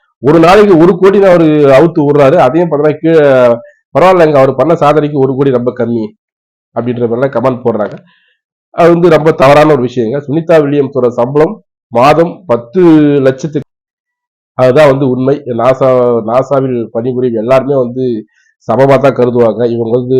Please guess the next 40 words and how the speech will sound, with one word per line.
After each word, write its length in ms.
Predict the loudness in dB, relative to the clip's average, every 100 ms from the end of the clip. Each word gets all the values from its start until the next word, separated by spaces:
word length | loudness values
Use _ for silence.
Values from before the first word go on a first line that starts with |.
| -2 -4 -6 -8
விண்வெளிக்கு 460 | -8 -4 -2 -2 -6
போயிட்டு 240 | -8 -10 -6
சாதனை 300 | -4 -2 -4
பண்ணிட்டாங்க 420 | -6 -8 -6 -6
அப்படின்றதா 400 | -6 -8 -6 -6
ஸ்பெஷலா 480 | -6 -10 -8 -2 0 0
வந்து 220 | -2 -8
இன்கிரிமெண்ட்டோ 580 | -10 -8 -8 -6 -6 -8 -6
பதவி 240 | -4 -2 -2
உயர்வோ, 260 | -4 -8 -12 _ -20 -8
பதவி 280 | -2 0 0
உயர்வோ 340 | -2 -2 -2
தரமாட்டாங்க. 560 | -4 -2 -2 -4 -6 -8 -10 _ _ _ -6
எல்லாரும் 360 | 0 0 0 -4
சமமா 280 | -4 0 0
தான் 160 | 0
அங்க 120 | -2
ட்ரீட்மெண்ட் 400 | -6 -10 -8 -10
பண்ணுவாங்க. 340 | -8 -6 -6 -8 -16 _ _ _ -20 -12
So 160 | -2 0
இதை 140 | 2
பத்தி 180 | 0 0
தான் 180 | 2 4
ஒரு 100 | 2
வீடியோ 220 | 0 -2
இன்னைக்கு 240 | -2 -6 -8 -6
போடணும் 300 | -4 -2 -4
அப்படின்னு 240 | -6 -12
நினைச்சிட்டு 280 | -12 -16 -14
இருந்தேன். 240 | -14 -14 _ _ _ _
இந்த 260 | -8 -4 0 2 2 0 0 -2 -4
வீடியோ, 280 | -2 0 -2
இந்த 180 | -2 -8
இன்ஃபர்மேஷன் 580 | -8 -6 -6 -4 -4 -6
உங்களுக்கு 380 | -6 -6 -8 -10
பிடிச்சிருந்தாக்கா 580 | -10 -8 -6 -6 -4 -4
நம்ம 240 | -4 -6 -6
சேனலை 240 | -4 -4
சப்ஸ்கிரைப் 420 | -6 -6 -4 -4
பண்ணிக்க. 260 | -6 -8